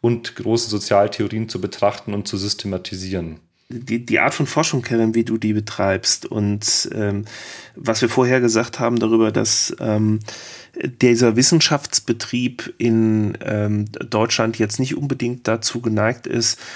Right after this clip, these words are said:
Speaker 2: diese Forschung auch, ähm, zu unterstützen wirklich und, äh, dem Raum zu geben in seiner,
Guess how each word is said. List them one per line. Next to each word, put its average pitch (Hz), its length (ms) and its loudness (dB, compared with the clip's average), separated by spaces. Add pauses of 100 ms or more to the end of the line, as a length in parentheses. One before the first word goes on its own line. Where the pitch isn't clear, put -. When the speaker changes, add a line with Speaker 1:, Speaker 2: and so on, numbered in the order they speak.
(160)
Speaker 2:
diese 110 420 0
Forschung 113 580 2
auch, 107 540 -4
ähm, 104 240 -2
zu - 160 -2
unterstützen 110 880 2
wirklich 104 640 -2
und, 101 360 -4
äh, 104 200 -4
dem 107 280 0
Raum 127 380 4
zu - 180 -4
geben 107 340 2
in 107 140 -4
seiner, 101 360 -4